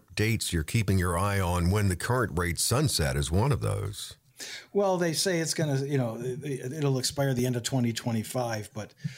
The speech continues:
Speaker 2: uh, the way this current administration is going, they're already, they're al-, look at the tax proposal that's on the table. You know, they wanna take capital gains from twenty percent to forty percent. Uh, they wanna increase the, uh, the, the, the marginal income tax rate,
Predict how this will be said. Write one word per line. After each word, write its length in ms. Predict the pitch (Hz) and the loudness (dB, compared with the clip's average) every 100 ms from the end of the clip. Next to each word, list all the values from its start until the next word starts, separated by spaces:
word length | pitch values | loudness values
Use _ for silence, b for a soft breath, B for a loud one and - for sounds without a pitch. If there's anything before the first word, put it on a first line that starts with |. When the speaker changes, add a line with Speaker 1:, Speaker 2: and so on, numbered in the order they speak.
| 139 B - | -14 B -14
Speaker 2:
uh, 280 | 110 104 101 | -10 -8 -4
the 120 | 120 | -2
way 180 | 135 139 | 0 2
this 140 | 135 | 0
current 300 | - 147 135 | 0 2 2
administration 760 | 123 135 127 - 135 123 131 | 4 2 2 0 0 0 0
is 160 | 117 107 | 0 -2
going, 440 | 127 120 113 110 | -2 0 0 -2
they're 220 | 107 120 120 | -2 -2 0
already, 500 | 120 113 110 107 - B B B | 0 0 -2 -4 -8 B B B
they're 180 | 135 143 | -2 0
al-, 120 | 131 | 0
look 160 | 135 151 | -2 0
at 40 | |
the 80 | 127 | -2
tax 240 | 131 135 | 0 -2
proposal 440 | 135 117 135 127 120 | -2 -4 -2 0 -2
that's 180 | 117 127 | -2 0
on 160 | 120 | 0
the 80 | 110 | -2
table. 400 | - 131 107 90 117 | -2 -2 -2 -6 -6
You 80 | |
know, 120 | 110 104 | -4 -2
they 120 | 113 | 0
wanna 240 | 113 113 | 0 0
take 300 | - 117 107 | -2 -2 -2
capital 420 | - 123 127 123 | -4 -4 0 -2
gains 360 | 113 120 120 117 | 0 0 0 -2
from 300 | - 117 104 | -2 -2 -2
twenty 340 | - 135 139 | -2 0 0
percent 460 | - 120 - 117 113 | 0 -4 -2 -2 -4
to 100 | 110 | -6
forty 360 | - 139 139 120 | -4 0 0 0
percent. 540 | - 110 107 101 123 - B B B B B B 117 | -4 -4 -4 -4 -6 -10 B B B B B B -4
Uh, 400 | 110 107 104 107 | -2 -2 -4 -4
they 100 | 113 | 0
wanna 240 | 117 117 113 | 0 0 0
increase 640 | 131 131 - 131 123 - | 0 0 0 0 0 0
the, 320 | 120 113 113 | 0 2 0
uh, 240 | 104 107 107 | -2 -6 -6
the, 240 | 123 110 110 | -6 -6 -4
the, 220 | 117 110 - - - _ - | -4 -4 -8 -20 -20 _ -10
the 80 | 123 | -4
marginal 480 | 123 139 135 117 | 0 0 0 0
income 300 | 139 151 127 | -2 0 -2
tax 340 | 117 117 113 - | -2 -2 -2 -4
rate, 340 | 117 110 110 | -2 -4 -6